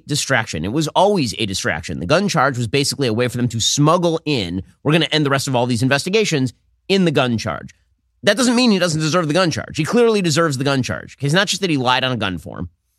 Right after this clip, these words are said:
It's that he lied on a gun form and then attained the gun. He actually got the gun, and then he had the gun, and he threw it in the garbage can. And it's gonna be awkward for the Biden administration because now Hunter Biden and his lawyers are going to argue that it violates the Second Amendment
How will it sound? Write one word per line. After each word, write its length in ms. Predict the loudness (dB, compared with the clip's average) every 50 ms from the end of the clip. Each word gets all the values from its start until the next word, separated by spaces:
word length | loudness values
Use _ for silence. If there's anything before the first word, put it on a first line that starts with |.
| _ _ -8
It's 120 | -4 0
that 80 | 0 2
he 100 | 2 2
lied 420 | 2 2 4 4 4 2 0 -2 -8 _ _ _ -2
on 120 | 0 2
a 20 | 2
gun 200 | 4 2 2 2
form 340 | 0 -2 -2 -2 -2 -4 -6 _ _ _ _ -4
and 140 | 0 2 2
then 160 | 2 2 0 -2 _ _ _ -2
attained 520 | -2 0 0 0 0 2 2 2 0 0 0
the 80 | -2 0
gun. 260 | 2 2 0 0 -4
He 120 | -6 -4
actually 220 | -4 -4 -2 -2 0
got 280 | 2 2 2 2 0
the 60 | -2 -2
gun, 340 | -2 -2 -2 -4 -8 -10 -12 _ _ _ _ _ _
and 80 | -2 0
then 80 | 2
he 60 | 2 4
had 240 | 4 4 2 2
the 80 | 0 0
gun, 240 | 0 0 0 0 0
and 140 | 0 0 0
he 80 | 0
threw 160 | 0 0 0
it 60 | 0 0
in 40 |
the 60 | 0 2
garbage 440 | 2 2 2 2 0 -2 -6 -6
can. 160 | -8 -8 -10 -10
And 120 | -12 -18 -20 _ _ _ _ _ _ -2
it's 100 | 0 2
gonna 120 | 2 2
be 100 | 2 2
awkward 440 | 2 2 0 0 0 -2 -4 -4 -4
for 120 | -4 -4 -4
the 100 | -2 2
Biden 260 | 2 2 2 2 2
administration 680 | 2 2 0 0 -2 -2 -4 -4 -4 -4 -4 -6 -6 _ _ _ _ _ _ _ _ _ _ _ _ _ _
because 340 | 0 2 2 4 4 4 4
now 340 | 4 4 4 2 0 -2 -4 -8 -14 _ _ 0
Hunter 180 | 0 2 2
Biden 320 | 2 2 2 2 2 0 0 0
and 80 | 2
his 100 | 2 2
lawyers 320 | 2 2 2 2 2 2 0
are 60 | 0
going 180 | 2 2 0
to 100 | 0 0
argue 340 | 2 2 2 2 2 -2 -2 -4 _ -2
that 120 | 0 2
it 20 |
violates 340 | 2 2 2 2 2 0 -2
the 100 | -2 -4
Second 340 | -2 0 0 0 -2 -2 0
Amendment 520 | 2 2 4 4 2 0 -2 -4 -6 -10